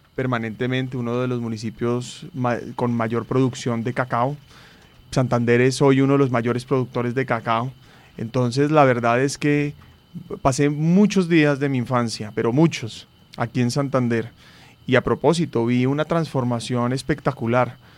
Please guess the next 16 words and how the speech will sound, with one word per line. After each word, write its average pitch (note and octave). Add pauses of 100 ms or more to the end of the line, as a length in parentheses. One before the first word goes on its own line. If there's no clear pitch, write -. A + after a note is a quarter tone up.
(220)
porque B2+
a C3
uno C3+
no E3
se E3+
le D#3+
puede B2+
olvidar C3
lo C3+
que -
pasaba B2
antes B2+
del D3
dos A#2
mil A#2
dos. C3+